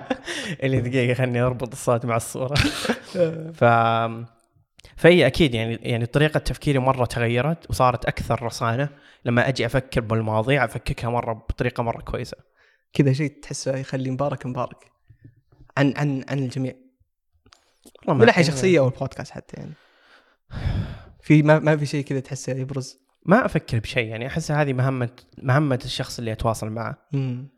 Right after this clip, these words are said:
Speaker 1: إنه هو ي-، يعني، في النهاية أنا غير مدرك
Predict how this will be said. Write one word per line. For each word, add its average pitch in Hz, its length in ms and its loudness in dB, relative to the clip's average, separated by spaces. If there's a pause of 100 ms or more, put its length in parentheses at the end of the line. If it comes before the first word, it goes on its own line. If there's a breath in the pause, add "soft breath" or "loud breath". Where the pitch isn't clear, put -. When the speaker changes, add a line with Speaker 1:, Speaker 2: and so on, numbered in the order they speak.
(260)
Speaker 1:
إنه 120 160 2
هو 120 200 2
ي-، - 340 -8 (160)
يعني، 110 260 -6
في 113 80 -12
النهاية 123 240 2
أنا 120 240 -2 (160)
غير 131 260 2
مدرك 127 500 -6